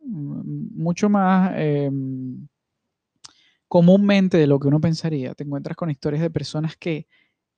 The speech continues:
entraron en condiciones donde o se perdieron o no encontraron el camino, se les hizo de noche y tuvieron que quedarse por allí.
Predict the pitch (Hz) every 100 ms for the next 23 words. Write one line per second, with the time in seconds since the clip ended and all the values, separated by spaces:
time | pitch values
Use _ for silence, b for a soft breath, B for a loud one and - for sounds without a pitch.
0 | _ _ _ _ 170 156 151 151 175 226
1 | 185 160 139 - 156 156 202 196 - -
2 | - 147 139 139 139 143 147 143 143 143
3 | 165 - _ - 101 101 - 139 147 -
4 | 131 160 190 202 190 190 190 170 151 143
5 | 143 139 147 139 135 131 127 135 175 185
6 | 175 - 127 135 135 175 165 139 131 147
7 | 135 127 135 135 151 127 131 147 156 147
8 | 120